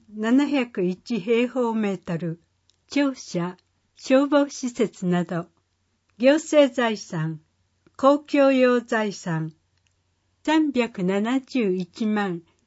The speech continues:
千六百三十七平方メートル。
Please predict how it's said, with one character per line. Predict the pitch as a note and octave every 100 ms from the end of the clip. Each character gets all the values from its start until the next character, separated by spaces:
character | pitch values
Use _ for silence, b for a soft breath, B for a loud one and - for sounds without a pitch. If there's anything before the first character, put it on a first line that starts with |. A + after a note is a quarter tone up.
| _
千 | - D#4 D#4
六 | G#3 G#3+ _
百 | - A#3+ A#3+
三 | G#3 C4+ C4+ C#4
十 | B3+ G3 F3+
七 | F#3 F#3 G3+ G#3
平 | A3 G#3+ A#3
方 | A#3 G#3+
メ | G#3+ G#3 G3+
ー |
ト | - E3+
ル。 | F3 E3